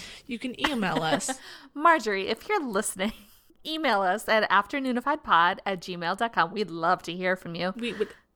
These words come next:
Speaker 1: absolutely love to hear about it. Trying to think of what, like, a nice, homey Minnesotan version of the Jinx would be. <laughs> You should just start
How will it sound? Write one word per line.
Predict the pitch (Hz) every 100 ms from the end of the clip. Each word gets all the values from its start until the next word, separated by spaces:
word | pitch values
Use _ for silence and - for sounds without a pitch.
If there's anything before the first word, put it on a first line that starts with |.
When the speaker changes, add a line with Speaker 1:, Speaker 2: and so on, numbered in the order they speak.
| _ -
Speaker 1:
absolutely | 233 233 - 190 190 190 180 175
love | 151 160
to | 202
hear | 196 190
about | 175 160
it. | 180 - - _
Trying | - 262
to | 254
think | 254
of | 233 208
what, | 208 185
like, | 190 180 -
a | 202
nice, | - 202 196 196 - - -
homey | 202 202 196 196 185
Minnesotan | 190 202 190 208 185 202
version | 190 190 190
of | 185
the | 208
Jinx | 185 175 185 -
would | 190 185
be. | 185 202 - _ _
<laughs> | 269 - 330 294 - - - _ _ - 254 277 - 285 -
You | 269
should | 330 339
just | 320
start | - 247 226 214 -